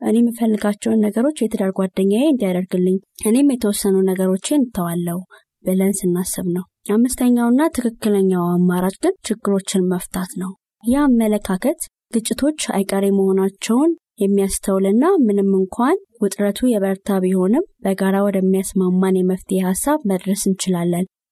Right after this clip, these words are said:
ብሎ የሚያምን ነው። የመጀመሪያዎቹን አራቱን አማራጮች ችግርን ከመፍታት አንጻር ስናያቸው፣ ግዴለሽነት በግጭቱ አማካኝነት ሲፈጠር ሊገኝ የሚችለውን መንፈሳዊም ሆነ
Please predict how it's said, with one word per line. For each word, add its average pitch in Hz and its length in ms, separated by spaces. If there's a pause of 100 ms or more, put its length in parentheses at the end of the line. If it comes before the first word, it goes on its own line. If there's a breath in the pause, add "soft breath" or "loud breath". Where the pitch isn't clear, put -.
(120)
ብሎ 190 160
የሚያምን 170 500
ነው። 180 120 (320)
የመጀመሪያዎቹን 247 1000
አራቱን 208 480
አማራጮች 202 640
ችግርን 208 440
ከመፍታት 202 500
አንጻር 202 360
ስናያቸው፣ 190 560 (360)
ግዴለሽነት 220 720
በግጭቱ 196 540
አማካኝነት 180 840
ሲፈጠር 196 540 (180)
ሊገኝ 202 380
የሚችለውን 190 720
መንፈሳዊም 202 640
ሆነ 220 240